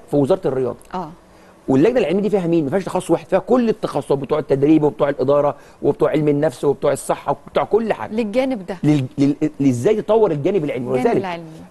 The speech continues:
Speaker 1: النهارده وزاره الرياضه المصريه، شوف ن-، نتائجها في فتره سابقه على الفتره الحاليه طايره في الجو، ليه؟
Speaker 2: صحيح.
Speaker 1: ان الدكتور اشرف صبحي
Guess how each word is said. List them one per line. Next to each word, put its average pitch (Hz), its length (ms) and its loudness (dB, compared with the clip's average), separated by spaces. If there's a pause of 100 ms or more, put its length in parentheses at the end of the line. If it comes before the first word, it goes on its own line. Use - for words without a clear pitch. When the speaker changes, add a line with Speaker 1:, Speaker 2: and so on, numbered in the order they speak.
Speaker 1:
النهارده 160 340 0
وزاره 190 240 0
الرياضه 127 520 2 (160)
المصريه، 117 520 -2 (320)
شوف 185 200 0 (200)
ن-، 208 160 0 (140)
نتائجها 127 500 0 (340)
في 123 80 0
فتره 160 280 -2
سابقه - 300 -6
على 107 80 -6
الفتره 156 220 -2
الحاليه 151 420 0 (520)
طايره 202 260 4
في 135 60 -4
الجو، 127 320 -2
ليه؟ 147 240 2 (160)
Speaker 2:
صحيح. 202 100 -12
Speaker 1:
ان 127 160 0
الدكتور 143 460 -2
اشرف 196 220 -4
صبحي 214 280 0